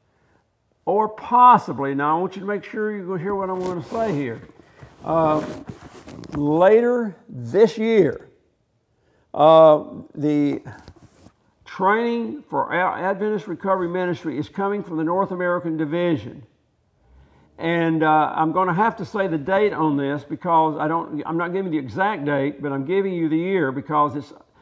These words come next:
two thousand seventeen will be the only year we will get them for probably the next three years. The state of Tennessee has contacted one of our pastors about, uh,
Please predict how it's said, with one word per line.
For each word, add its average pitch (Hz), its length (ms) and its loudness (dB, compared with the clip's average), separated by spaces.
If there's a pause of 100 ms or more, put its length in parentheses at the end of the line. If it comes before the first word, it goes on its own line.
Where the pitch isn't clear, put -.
two 214 120 -8
thousand 190 380 0
seventeen 175 600 -2
will 147 80 -2
be 151 120 0
the 147 80 -2
only 180 260 0
year 175 180 -4
we 175 140 -2
will 147 160 -2
get 180 340 -4
them 139 380 -4 (320)
for 143 100 -12
probably 180 400 2
the 160 80 -2
next 170 320 -6
three 175 280 -2
years. 175 440 -4 (880)
The 160 60 -8
state 185 340 0
of 247 120 -2
Tennessee 202 500 -2
has 156 180 -2
contacted 190 680 -2
one 175 200 -2
of 180 100 -4
our 170 100 0
pastors 147 640 -4 (800)
about, 175 560 0 (720)
uh, 160 320 -2